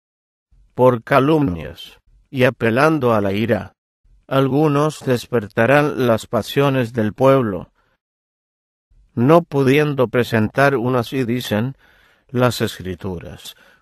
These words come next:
contra los que defienden el día de reposo bíblico. Recurrirán a decretos opresivos para suplir la falta,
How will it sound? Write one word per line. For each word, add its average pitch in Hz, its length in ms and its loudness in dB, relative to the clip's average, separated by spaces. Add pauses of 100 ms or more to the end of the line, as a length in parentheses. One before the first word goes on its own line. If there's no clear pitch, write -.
contra 123 440 2
los 113 240 0
que 156 160 2
defienden 143 680 2
el 107 200 -2
día 131 320 2
de 117 240 0
reposo 110 600 -2
bíblico. 107 640 -8 (560)
Recurrirán 123 1000 2
a 107 100 -2
decretos 117 640 -2
opresivos 110 880 -2 (640)
para 127 320 4
suplir 135 480 -2
la 117 240 2
falta, 147 520 -4